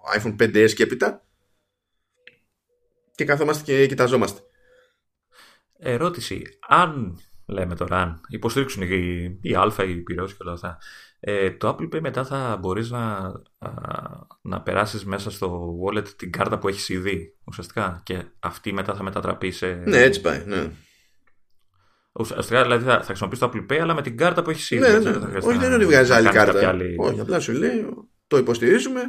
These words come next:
Speaker 2: Και θεωρητικά, θεωρητικά δεν θα χρειάζεται να την κουβαλάς μαζί σου.
Speaker 1: Ω, δεν χρειάζεται.
Speaker 2: Εντάξει, στο... Να.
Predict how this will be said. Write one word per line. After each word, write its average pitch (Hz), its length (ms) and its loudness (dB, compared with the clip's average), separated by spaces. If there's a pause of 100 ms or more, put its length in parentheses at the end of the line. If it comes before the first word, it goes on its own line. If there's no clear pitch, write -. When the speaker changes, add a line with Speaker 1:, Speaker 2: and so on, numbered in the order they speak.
Speaker 2:
Και 123 120 2
θεωρητικά, - 540 0 (580)
θεωρητικά 123 300 -2
δεν 143 60 -8
θα - 20 -6 (100)
χρειάζεται 135 240 -4
να 127 80 0
την 110 80 -8
κουβαλάς 101 340 -2
μαζί 95 260 -4
σου. 98 180 -10
Speaker 1:
Ω, 220 60 4
δεν 220 100 6
χρειάζεται. 104 420 2
Speaker 2:
Εντάξει, - 320 -4
στο... - 280 -8 (480)
Να. 92 400 -10